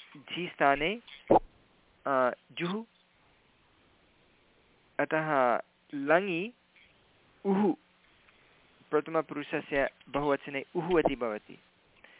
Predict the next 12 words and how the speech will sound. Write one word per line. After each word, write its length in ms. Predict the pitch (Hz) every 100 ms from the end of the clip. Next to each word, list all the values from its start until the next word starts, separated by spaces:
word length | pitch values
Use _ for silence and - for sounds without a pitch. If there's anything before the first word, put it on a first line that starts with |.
| _ -
ङित्सु, 420 | 160 170 - 147 - _ _ _ _ _ _ -
सर्वेषु 480 | 147 147 165 160 185
ङित्सु 500 | 156 160 170 170 -
भवति। 440 | 135 113 - - - - - - _ _ _ 135
हम्म। 180 | 135 180 - - - - -
तर्हि, 260 | 156 175 190 - - - - -
अ, 200 | 131 123 _ -
अति 440 | 151 - 214 247 269 _ _ _ _ _ _ _
अतु, 460 | 143 147 - 214 269 - _ _ _ _ -
उः. 340 | 208 214 170 - _ _ - _ _ _ _ _ _ _ _
यथा 360 | 139 - 175 185
दरिद्रधातौ 1120 | 147 143 143 170 185 196 175 170 - 180 214